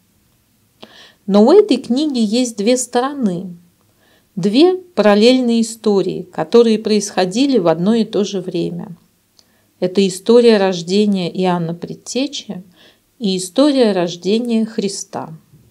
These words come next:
Вы можете посмотреть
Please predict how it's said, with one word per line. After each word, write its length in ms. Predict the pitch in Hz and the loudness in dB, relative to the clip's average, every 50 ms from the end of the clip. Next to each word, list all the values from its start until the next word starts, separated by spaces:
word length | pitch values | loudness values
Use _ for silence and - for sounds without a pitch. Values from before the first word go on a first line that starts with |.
| _ _ _ _ _ _ _ _ _ _ _ _ _ _ _ _ _ _ | _ _ _ _ _ _ _ _ _ _ _ _ _ _ _ _ _ _
Вы 180 | 202 180 214 233 | 0 4 4 6
можете 480 | 247 294 359 381 349 294 214 - 220 | 6 6 4 4 4 2 0 -2 -8
посмотреть 920 | - - 208 202 - - 196 202 202 - 240 233 269 320 311 - - - | -6 -6 -6 -6 -4 -2 -2 -2 0 0 -2 0 0 -2 -4 -6 -14 -20